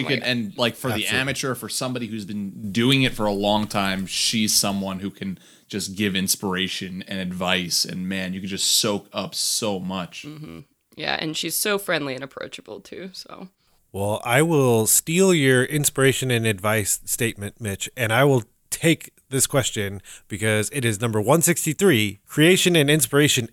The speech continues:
Speaker 3: eight, because it was a top fives.
Speaker 2: Mm.
Speaker 3: So it had four of us throwing ideas out there. That was
Speaker 1: Mm.
Speaker 3: a lot of fun because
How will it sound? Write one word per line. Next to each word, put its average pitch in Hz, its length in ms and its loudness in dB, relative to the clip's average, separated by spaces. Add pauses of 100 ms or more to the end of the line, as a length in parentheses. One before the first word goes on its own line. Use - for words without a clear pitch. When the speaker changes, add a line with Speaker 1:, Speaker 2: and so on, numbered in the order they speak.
Speaker 3:
eight, - 320 0 (340)
because 107 280 0
it 113 80 -2
was 98 160 -6
a 101 40 -4
top 120 300 -10
fives. 113 560 -2
Speaker 2:
Mm. 82 60 -12 (100)
Speaker 3:
So - 160 -8
it 110 80 2
had 113 220 2
four 170 360 4
of 120 140 4
us 107 160 2
throwing 104 340 0
ideas 95 360 -2
out 90 160 -6
there. 90 240 -8
That 117 160 -2
was 117 260 0
Speaker 1:
Mm. 92 60 -18 (420)
Speaker 3:
a 113 80 -2
lot 107 500 4
of 101 80 0
fun 98 340 -2
because 95 800 -4